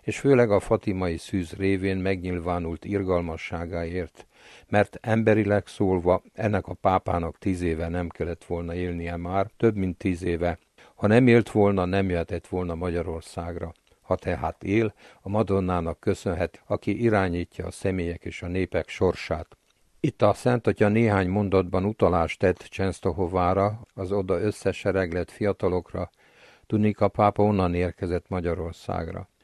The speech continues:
És így folytatta: Tehát mindez kapcsolódik Magyarországhoz. Számomra a magyar hagyomány átfog ezer évet, és vannak benne kiváltságos, sajátos mozzanatok.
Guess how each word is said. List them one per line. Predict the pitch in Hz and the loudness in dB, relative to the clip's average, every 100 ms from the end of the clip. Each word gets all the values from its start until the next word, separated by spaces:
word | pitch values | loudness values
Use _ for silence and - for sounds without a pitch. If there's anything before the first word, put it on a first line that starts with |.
| _ _ _ | _ _ _
És | - | -2
így | 104 | -2
folytatta: | - 101 95 90 - - 92 _ _ _ _ - | 2 2 2 -2 -4 -6 -8 _ _ _ _ 0
Tehát | 120 117 - | 4 4 4
mindez | 151 135 127 - | 2 6 4 6
kapcsolódik | 135 127 - 95 92 98 | 4 4 0 0 0 -2
Magyarországhoz. | 113 101 90 80 80 - 82 82 - 82 80 - _ _ | 0 2 2 2 0 -4 -6 -6 -6 -8 -8 -12 _ _
Számomra | - - 110 107 98 98 90 | -6 2 4 4 2 2 2
a | |
magyar | 92 107 107 87 | 2 4 4 4
hagyomány | 82 95 101 98 98 101 101 | 2 2 2 2 0 0 -2
átfog | 101 101 101 - 98 98 | 0 0 0 -4 -4 -4
ezer | 101 98 98 90 | -2 -2 0 0
évet, | 90 92 82 78 - | 0 -2 -2 -4 -8
és | 87 92 | -14 -6
vannak | 107 104 98 | -4 -2 -2
benne | 98 98 90 | -4 -4 -4
kiváltságos, | 113 110 101 98 - 98 92 92 | -4 0 -2 -2 -6 -6 -4 -6
sajátos | - 123 101 87 85 - - | -2 0 2 0 -4 -8 -4
mozzanatok. | 92 80 82 80 - 87 | -4 -2 -4 -6 -8 -12